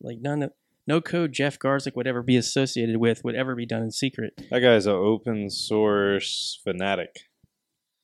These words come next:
Speaker 1: Yeah, so all the code for segwit two X is located at github dot com slash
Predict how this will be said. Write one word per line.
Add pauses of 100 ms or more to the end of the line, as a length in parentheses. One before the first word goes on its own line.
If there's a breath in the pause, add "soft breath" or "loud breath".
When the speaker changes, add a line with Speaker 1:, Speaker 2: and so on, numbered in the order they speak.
Speaker 1:
Yeah,
so (100)
all
the
code
for
segwit
two
X
is
located
at
github
dot
com
slash